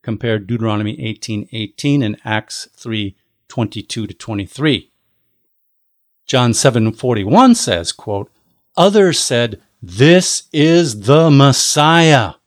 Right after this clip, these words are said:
unquote. Belief in Jesus meant believing that Jesus is the Messiah, not that Jesus is God. Now, some in Jerusalem that day were skeptical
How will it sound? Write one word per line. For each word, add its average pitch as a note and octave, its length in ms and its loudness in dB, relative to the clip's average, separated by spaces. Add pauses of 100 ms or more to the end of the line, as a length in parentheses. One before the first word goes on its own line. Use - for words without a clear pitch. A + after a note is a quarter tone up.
(500)
unquote. G2+ 520 -12 (920)
Belief C#3 540 -2
in G3 200 0
Jesus B2+ 680 -6 (400)
meant A#2 260 -10
believing C3+ 680 -4
that G2+ 200 -8
Jesus A#2+ 680 -8
is A#2+ 300 -8
the G#2 80 -8
Messiah, G2 840 -6 (760)
not G2 560 -2 (240)
that G#2+ 180 -8
Jesus F2+ 420 -8 (100)
is - 160 -12
God. F#2+ 380 -8 (1500)
Now, B2+ 80 -2
some G3+ 280 2
in E3+ 260 0
Jerusalem C#3 520 -4
that G#2 180 -8
day A2 140 -8
were G#2+ 140 -8
skeptical - 760 -8